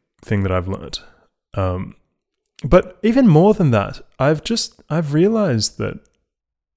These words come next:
there is something very special about the art and the act of conversation. So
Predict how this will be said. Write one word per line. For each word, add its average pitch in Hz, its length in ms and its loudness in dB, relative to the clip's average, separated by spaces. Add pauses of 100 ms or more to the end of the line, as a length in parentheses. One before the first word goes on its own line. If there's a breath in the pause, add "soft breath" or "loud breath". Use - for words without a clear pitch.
(160)
there 120 180 6
is 131 120 4
something 175 520 0
very 139 400 0
special 110 680 -2
about 95 420 -8 (920)
the 113 500 0 (560)
art 117 560 -2 (100)
and 113 120 -2
the 110 220 -2
act - 520 -4
of 104 160 -10
conversation. 98 880 -6 (920)
So 107 460 2